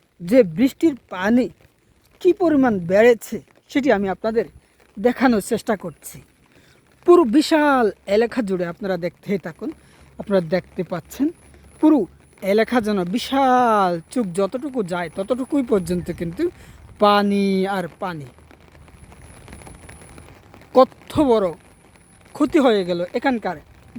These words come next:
বাসিন্দাদের, আপনারা হয়তো অনুমান করতে পারবেন না। এ হচ্ছে রেল লাইন, আর রেল লাইনের দুপাশেই এই যে ক্ষেত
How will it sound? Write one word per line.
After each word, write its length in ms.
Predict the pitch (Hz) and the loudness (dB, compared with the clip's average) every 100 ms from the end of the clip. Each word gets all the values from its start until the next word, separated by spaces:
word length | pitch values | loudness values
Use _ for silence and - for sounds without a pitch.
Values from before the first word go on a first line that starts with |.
| 202 | -4
বাসিন্দাদের, 600 | 214 - 220 175 156 135 - - - - - - - | -4 -4 -8 -8 -14 -20 -20 -20 -20 -20 -20 -20 -10
আপনারা 360 | - 202 220 208 | -6 -2 0 2
হয়তো 260 | 208 - 156 - - | 0 -2 -10 -10 2
অনুমান 360 | 226 262 277 277 | 6 6 6 2
করতে 280 | 214 _ 170 | -2 _ -6
পারবেন 360 | 190 170 156 143 | -6 -6 -10 -16
না। 80 | 131 - - _ - _ _ _ - _ - - - - - - - - - - - - - - - - - | -20 -20 -20 _ -20 _ _ _ -20 _ -20 -20 -20 -20 -20 -20 -20 -20 -20 -20 -20 -20 -20 -20 -20 -20 0
এ 80 | 226 | 4
হচ্ছে 240 | 269 285 302 | 4 4 2
রেল 180 | 240 180 160 | 2 2 -2
লাইন, 180 | 151 127 - - - - - - - - - - - | -12 -18 -20 -20 -20 -20 -20 -20 -20 -20 -20 -20 -6
আর 120 | 214 226 | 0 2
রেল 180 | 220 220 | 4 4
লাইনের 280 | 226 226 175 | 2 0 -2
দুপাশেই 560 | 185 - 240 - 277 175 - - - - - | -6 0 -2 2 -2 -2 -16 -20 -20 -4 0
এই 80 | |
যে 100 | 254 277 | 0 0
ক্ষেত 220 | - | -4